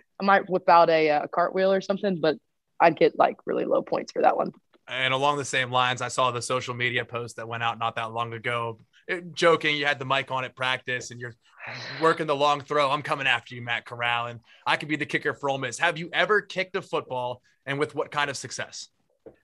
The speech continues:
Speaker 1: Um, I can kick a forty-yard field goal. That's the farthest I've been able to kick it. And I actually kicked that when I was in high school. I haven't kicked a field goal since then.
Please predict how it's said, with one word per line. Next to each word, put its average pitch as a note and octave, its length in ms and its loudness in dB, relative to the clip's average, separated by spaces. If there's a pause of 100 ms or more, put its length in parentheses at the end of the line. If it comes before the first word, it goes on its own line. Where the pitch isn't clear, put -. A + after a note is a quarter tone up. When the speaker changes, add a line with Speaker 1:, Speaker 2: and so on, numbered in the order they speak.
(140)
Speaker 1:
Um, A3 240 8
I A3+ 280 8
can A#3+ 380 -6
kick G3+ 300 -6
a F3 200 4
forty-yard E3 440 0
field - 140 -4
goal. - 220 0 (340)
That's F3 160 8
the F#3 100 4
farthest E3+ 380 6
I've D#3+ 160 4
been F3+ 120 6
able F#3+ 180 4
to G3+ 60 0
kick A#3 200 2
it. C#4+ 140 10 (100)
And G#3+ 340 4
I G3+ 140 6
actually C4 340 6
kicked - 200 0
that B3 120 8
when B3 80 2
I C4 120 10
was C4 140 0
in C4 80 -4
high D4+ 180 -2
school. E3+ 260 -4
I F#3 140 4
haven't F#3 280 -4
kicked G3+ 160 -10
a G3+ 40 -8
field G#3 200 2
goal G#3 140 2
since - 260 -2
then. D3+ 140 -4